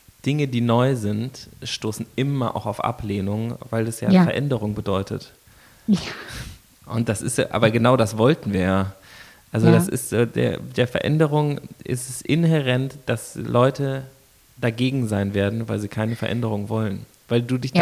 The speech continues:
Speaker 2: Ja.
Speaker 1: du musst dich ja mit verändern, ne? Wenn sich alles verändert, musst du irgendwann
Speaker 2: Ja,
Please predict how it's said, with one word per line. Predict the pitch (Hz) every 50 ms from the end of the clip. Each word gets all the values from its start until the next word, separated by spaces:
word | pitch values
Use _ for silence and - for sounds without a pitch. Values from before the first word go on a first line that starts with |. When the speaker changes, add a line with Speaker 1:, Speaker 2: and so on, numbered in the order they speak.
| 170 170
Speaker 2:
Ja. | 165
Speaker 1:
du | 131 127
musst | 139 147 -
dich | - 139
ja | 143 135
mit | 143 143 -
verändern, | - - - - 98 107 104 107
ne? | 127 135
Wenn | 139 135 127
sich | 127 123 117
alles | 107 135 151 143
verändert, | - - - 123 147 165 180 190 185 - - - -
musst | 143 139 139 -
du | - -
irgendwann | - 143 143 147 143 139 139 139 165
Speaker 2:
Ja, | 170 151 156 170 147